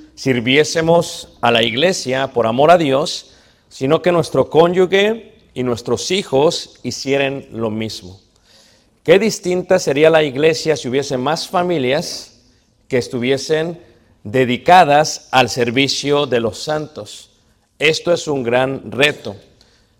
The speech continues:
Podríamos ver una de las familias más bellas de la Biblia y uno de los ministerios más admirables es el de Noé, por ejemplo. Noé, cualquiera diría que su ministerio fue un rotundo fracaso.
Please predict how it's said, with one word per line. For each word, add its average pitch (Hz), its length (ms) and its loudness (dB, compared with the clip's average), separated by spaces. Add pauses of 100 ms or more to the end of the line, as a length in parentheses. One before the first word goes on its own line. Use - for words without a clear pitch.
(380)
Podríamos 147 480 2
ver 151 160 2
una 160 120 2
de 151 80 4
las 127 180 0
familias 139 640 -2
más 127 300 -6
bellas 139 420 -2
de 117 100 -2
la 113 120 -2
Biblia 165 600 -4 (460)
y 110 100 -8
uno 147 140 0
de 143 60 2
los 120 160 -2
ministerios 117 800 -2
más 127 180 -4
admirables 147 1000 -4 (380)
es 143 220 -2
el 151 160 2
de 123 100 2
Noé, 127 320 0
por 120 160 0
ejemplo. 98 500 -8 (640)
Noé, 139 760 2 (920)
cualquiera 143 520 4
diría 165 680 -2 (340)
que 131 140 0
su 135 140 -8
ministerio 135 920 -2
fue 143 200 0
un 147 320 -4
rotundo 147 640 0
fracaso. 139 880 -2